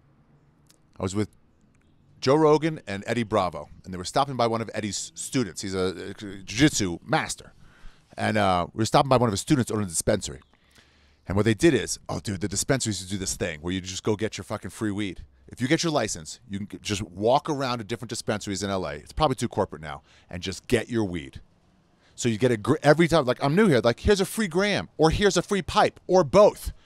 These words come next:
What a fucking fun time. So we went to this dispensary this guy named Atari ran. Palestinian. Fuck. And, um,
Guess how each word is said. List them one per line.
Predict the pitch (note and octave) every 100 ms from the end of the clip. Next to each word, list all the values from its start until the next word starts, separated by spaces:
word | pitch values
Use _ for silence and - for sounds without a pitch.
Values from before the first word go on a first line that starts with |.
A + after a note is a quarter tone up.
| _
What | - E3+
a | B2
fucking | - D3 G#2+
fun | - C3+
time. | A#2 A#2+ F2+ - - - -
So | D3+
we | D3+
went | E3
to |
this | D#3 -
dispensary | A#2 - G#2+ G2+
this | F2 F2
guy | - A#2
named | G#2+ F#2+
Atari | - A#2 G2+ D#2
ran. | D2 C2+ - _ _ _ _ _ _ - - -
Palestinian. | B2+ A2 - G#2 C2+ - _ _ _ _ _ _ _ _ _ _ _ _ _ _ _ _ _
Fuck. | C2 - - _ - _ _ - - _ _ _ _ _
And, | B2+ C3+
um, | C3 A#2+ G#2+ G#2